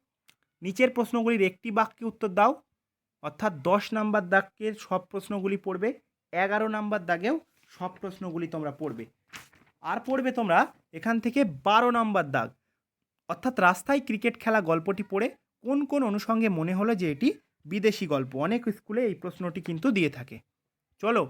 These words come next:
নেক্সট অধ্যায়, দিন ফুরালো, শঙ্খ ঘোষের লেখা খুব সুন্দর একটি কবিতা। এখান থেকে যে দাগগুলো তোমরা পড়বে অনুশীলনীর, প্রথমে পড়বে দুই নম্বর দাগে ছকটি পূরণ করতে হবে। তারপরে চলে আসো চার নাম্বার দাগ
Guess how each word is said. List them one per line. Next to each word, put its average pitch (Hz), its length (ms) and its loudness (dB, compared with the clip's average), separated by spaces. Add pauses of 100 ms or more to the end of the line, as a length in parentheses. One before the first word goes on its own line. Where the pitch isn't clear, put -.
(260)
নেক্সট 233 300 -2
অধ্যায়, 147 360 -2 (580)
দিন 247 300 4
ফুরালো, 262 380 6 (420)
শঙ্খ 226 360 -2 (160)
ঘোষের 226 260 2
লেখা 202 240 0 (320)
খুব 285 160 -6
সুন্দর 214 360 2
একটি 247 200 -2 (100)
কবিতা। 160 300 0 (960)
এখান 220 240 0
থেকে 247 240 2
যে 202 100 4
দাগগুলো 208 480 0
তোমরা 185 300 -2
পড়বে 175 220 2 (280)
অনুশীলনীর, 208 540 -2 (340)
প্রথমে 233 300 -4
পড়বে 233 280 0 (120)
দুই 190 160 -2
নম্বর 202 380 0
দাগে 202 200 2 (380)
ছকটি - 340 -6
পূরণ 190 280 -2
করতে 202 280 -2
হবে। 202 180 4 (500)
তারপরে 233 420 2
চলে 240 240 6
আসো 175 240 4 (580)
চার 233 200 2
নাম্বার 247 400 0
দাগ 160 140 4